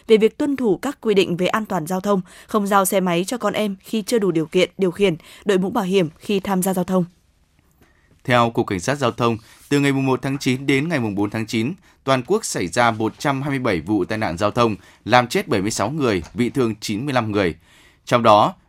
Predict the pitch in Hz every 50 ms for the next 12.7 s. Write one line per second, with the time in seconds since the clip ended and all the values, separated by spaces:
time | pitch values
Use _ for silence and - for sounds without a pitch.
0 | _ - 123 127 123 117 117 123 120 113 110 - 110 101 95 117 127 123 123 123
1 | 117 104 - - 139 127 123 123 131 120 123 120 120 117 107 120 104 87 - 113
2 | 107 110 92 90 107 110 107 123 117 107 104 - - _ _ - 95 120 120 113
3 | 110 - 202 202 - - 101 90 104 104 120 117 110 107 107 98 90 85 87 _
4 | _ _ 117 127 117 - 147 147 135 127 127 - 120 117 131 151 143 131 123 117
5 | 110 101 90 82 85 - _ _ _ _ _ - 127 127 127 123 - 196 208 -
6 | - - 147 104 90 80 - - 113 123 135 131 120 120 123 107 - - 78 95
7 | 95 90 - - 180 - - 127 120 110 113 113 110 95 82 80 - _ _ _
8 | _ _ _ _ - 139 135 143 151 135 131 127 - 135 123 101 87 - - 196
9 | 185 175 165 156 156 147 139 - - 123 107 95 - - 160 202 214 - _ _
10 | _ - 127 117 120 185 - - 110 87 80 101 101 110 135 131 131 117 107 -
11 | - - 147 151 147 147 - 147 143 135 135 120 104 92 98 120 147 151 143 -
12 | 160 143 127 - 98 92 90 95 117 110 - 113 101 82